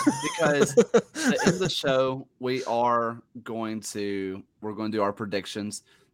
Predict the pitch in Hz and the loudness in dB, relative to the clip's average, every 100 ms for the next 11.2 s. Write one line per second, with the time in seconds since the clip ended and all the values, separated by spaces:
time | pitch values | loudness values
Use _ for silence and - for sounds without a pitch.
0 | - 113 110 113 143 - 143 127 135 135 | -2 0 2 2 0 0 -2 0 0 2
1 | 131 135 123 131 135 131 139 143 117 156 | 2 2 4 4 4 2 2 2 0 -4
2 | 151 147 139 151 - 160 139 - 113 123 | -4 0 2 2 4 2 2 0 4 4
3 | 127 123 123 117 117 117 113 107 104 104 | 2 0 0 0 0 0 0 0 0 0
4 | 110 101 - 101 113 - 113 107 104 - | -2 -2 -2 -2 -2 -2 -2 -2 -6 -4
5 | 104 101 101 131 135 131 127 - 110 - | -4 -4 -4 -4 -2 -2 -4 -8 -16 -12
6 | 175 - - 78 76 80 - - _ _ | -12 -10 -12 -12 -12 -14 -18 -20 _ _
7 | - 101 104 101 101 - _ _ 110 135 | -10 -6 -2 -2 -4 -10 _ _ 0 2
8 | 135 123 113 110 - - 87 90 - 69 | 2 -2 0 -2 -4 -8 -8 -8 -10 -12
9 | 76 76 _ - - 78 - 85 - - | -12 -18 _ -10 -8 -8 -12 -16 -18 -20
10 | - - 113 113 110 113 - 123 117 113 | -20 4 8 10 8 4 2 6 6 8
11 | 110 | 4